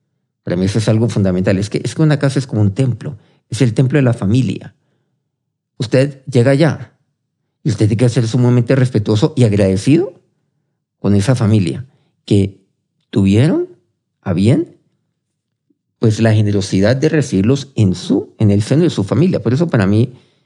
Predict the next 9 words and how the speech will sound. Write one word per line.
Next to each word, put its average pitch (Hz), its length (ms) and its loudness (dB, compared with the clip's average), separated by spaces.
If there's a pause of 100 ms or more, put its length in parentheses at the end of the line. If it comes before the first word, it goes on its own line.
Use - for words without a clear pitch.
(160)
es 113 300 0
absurdo 110 440 2
el 107 120 0
cual, 92 360 -2 (840)
pues, - 320 -6
eh, - 180 -10 (1300)
una 120 200 2
persona 110 400 0
vaya 107 520 -2